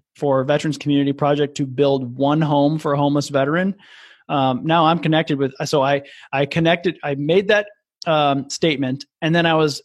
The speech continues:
within a week connected with Veterans Community Project, and now we're raising money for them. My kids are gonna go out, um, later this year and help them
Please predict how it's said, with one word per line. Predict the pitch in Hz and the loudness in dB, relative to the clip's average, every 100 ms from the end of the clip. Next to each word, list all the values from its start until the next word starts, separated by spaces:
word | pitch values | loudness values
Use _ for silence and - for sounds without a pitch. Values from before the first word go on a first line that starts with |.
| - | -6
within | 180 170 220 | -2 0 0
a | |
week | 160 185 196 | 2 0 0
connected | - 160 156 156 | -2 -2 0 -2
with | 147 143 | -2 -2
Veterans | 151 156 139 | -2 -2 -6
Community | - 156 143 139 | -2 0 2 0
Project, | 131 131 127 131 123 - | 0 -2 0 -2 -4 -6
and | 156 | -4
now | 156 170 170 | 0 2 2
we're | 156 151 | 2 2
raising | 147 156 156 147 | 2 2 0 0
money | 147 147 | 0 0
for | 143 | -2
them. | 147 143 139 | -2 0 0
My | 135 | -2
kids | 135 185 170 | 0 0 0
are | |
gonna | 170 165 | 0 0
go | 147 143 | 2 2
out, | 147 147 - | 2 0 -2
um, | 151 135 127 - | -4 -2 -4 -2
later | 147 147 | -2 0
this | 147 139 147 | 0 -2 -2
year | 139 | 0
and | 135 | 0
help | 131 143 | -2 -2
them | 143 135 | 0 -2